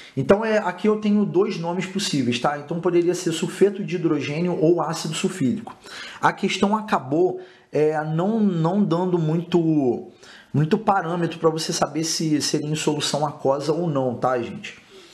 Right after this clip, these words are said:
Mas, ainda assim, é, eu falo pra vocês que por causa da letra C, então meio que o H dois S aqui, a gente meio que, é, como eu falei pra vocês, a gente fica meio sem, sem padrão pra poder fazer análise, mas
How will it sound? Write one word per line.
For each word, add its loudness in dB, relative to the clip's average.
Mas, 4
ainda 2
assim, 0
é, 4
eu 4
falo 0
pra 0
vocês -2
que -2
por -8
causa 2
da 0
letra 0
C, 0
então 2
meio 0
que -2
o 4
H 0
dois 0
S -2
aqui, 0
a 4
gente -2
meio 0
que, 0
é, 4
como -2
eu 0
falei 0
pra -2
vocês, 2
a 0
gente -6
fica -4
meio -2
sem, -4
sem -4
padrão 0
pra -6
poder -2
fazer 0
análise, -2
mas -4